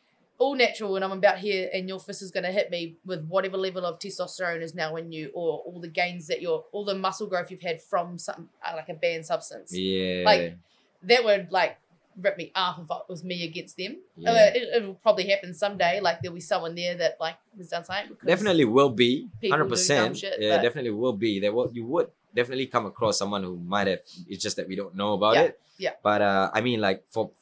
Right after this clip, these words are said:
Speaker 2: if you do know, it might be actually better. Like, it gives you a bigger push
Speaker 1: Yeah, yeah,
Speaker 2: to
Speaker 1: yeah.
Speaker 2: show that, "Look, hey, you know, you don't need this. I can, I can
Speaker 1: Do
Speaker 2: beat
Speaker 1: it
Speaker 2: you
Speaker 1: without,
Speaker 2: without it,"
Speaker 1: without it, without
Speaker 2: you
Speaker 1: it.
Speaker 2: know?
Speaker 1: Yeah, yeah,
Speaker 2: So
Speaker 1: yeah.
Speaker 2: it doesn't matter how, how much you take or what you take or whatever you take,
Speaker 1: I'll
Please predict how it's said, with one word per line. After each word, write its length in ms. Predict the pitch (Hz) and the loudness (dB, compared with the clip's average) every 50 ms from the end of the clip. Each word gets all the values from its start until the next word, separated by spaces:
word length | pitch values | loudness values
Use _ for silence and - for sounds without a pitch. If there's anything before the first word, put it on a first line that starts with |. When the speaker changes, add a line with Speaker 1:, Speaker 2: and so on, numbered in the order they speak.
| - - | -8 -6
Speaker 2:
if 160 | 135 131 - 110 | -4 -4 -2 -2
you 80 | 110 | -2
do 260 | 98 95 135 139 131 117 | 0 0 2 2 2 2
know, 340 | 120 131 123 117 110 87 - _ | 4 4 4 4 2 -2 -4 _
it 100 | 117 113 | -8 -4
might 220 | 117 135 139 127 117 | -2 -2 -2 -2 -2
be 280 | 117 113 107 101 92 - | -2 0 0 -2 -2 -4
actually 180 | 104 - - 104 | -6 -8 -2 2
better. 400 | 92 123 151 190 127 95 85 87 - - | 4 6 6 6 6 4 2 -2 -6 -6
Like, 200 | 92 87 - - | -6 -6 -6 -8
it 120 | 95 98 | -10 -4
gives 200 | 98 127 120 120 131 | -2 -2 -2 0 2
you 100 | 131 117 | 2 2
a 40 | 92 | 2
bigger 260 | 92 117 110 123 120 | 2 0 2 2 0
push 400 | - - 151 139 120 - - - 185 | 2 2 2 2 2 2 0 -2 -4
Speaker 1:
Yeah, 460 | 190 190 196 202 208 208 208 208 208 | -4 -2 0 2 4 4 4 4 2
yeah, 300 | 208 208 208 202 190 185 | 0 0 -2 -2 -2 -2
Speaker 2:
to 40 | 190 | -2
Speaker 1:
yeah. 80 | 190 185 | 0 2
Speaker 2:
show 220 | 185 151 135 131 | 4 6 8 8
that, 200 | 120 110 107 104 | 8 6 4 4
"Look, 200 | 107 127 131 - | 4 4 2 4
hey, 440 | 113 127 135 131 123 107 101 95 95 101 | 6 6 8 8 8 8 6 2 -2 -6
you 100 | 101 104 | -4 -2
know, 140 | 107 107 107 113 | -2 0 -2 -2
you 140 | 110 113 | 0 2
don't 260 | 120 120 117 110 104 104 | 2 2 2 2 0 0
need 300 | 117 120 120 117 98 101 | 0 0 0 0 0 -2
this. 500 | 110 110 113 123 131 - - - - - _ _ - | 0 2 2 2 2 2 0 0 -2 -4 _ _ -12
I 60 | 104 | -6
can, 240 | - - 110 107 - - | -4 -2 -4 -2 -4 -6
I 60 | 110 | -4
can 220 | - 117 101 98 | -2 -2 0 4
Speaker 1:
Do 100 | 92 127 - | 6 6 6
Speaker 2:
beat 60 | - | 6
Speaker 1:
it 40 | - | 4
Speaker 2:
you 80 | 127 | 4
Speaker 1:
without, 420 | 110 214 214 202 214 - 123 131 135 | 6 6 6 8 10 10 10 10 10
Speaker 2:
without 40 | |
it," 20 | 143 | 8
Speaker 1:
without 200 | - - - 214 | 8 8 8 6
it, 100 | 196 185 | 4 2
without 220 | 190 196 202 196 - | 2 0 -2 0 2
Speaker 2:
you 60 | - | 2
Speaker 1:
it. 20 | - | 2
Speaker 2:
know? 80 | - 190 | 2 2
Speaker 1:
Yeah, 40 | 185 170 | 2 2
yeah, 60 | 160 | 2
Speaker 2:
So 240 | - 120 107 101 92 | 4 4 4 4 4
Speaker 1:
yeah. 60 | 143 - - - _ _ _ _ _ | 2 -2 -6 -10 _ _ _ _ _
Speaker 2:
it 40 | - | -2
doesn't 280 | 110 113 113 117 107 107 | 0 2 2 2 2 2
matter 380 | 117 120 120 123 113 107 98 | 4 4 6 6 6 6 6
how, 240 | 95 117 120 - - - | 6 6 4 4 2 4
how 140 | 110 123 120 | 4 4 4
much 400 | 101 101 117 139 143 - - 110 | 4 4 4 4 4 2 0 -4
you 80 | 107 | -2
take 240 | 92 - 117 113 95 | 0 2 2 2 2
or 100 | 101 98 | 0 2
what 240 | 98 113 131 123 110 | 4 6 6 6 4
you 100 | 104 98 | -2 -2
take 200 | - 113 110 95 98 | 0 0 0 0 0
or 40 | 95 | 0
whatever 220 | 101 110 117 117 107 | 0 2 2 0 0
you 120 | 101 90 | -4 -4
take, 220 | - 110 107 104 | 0 0 0 0
Speaker 1:
I'll 40 | 202 | 0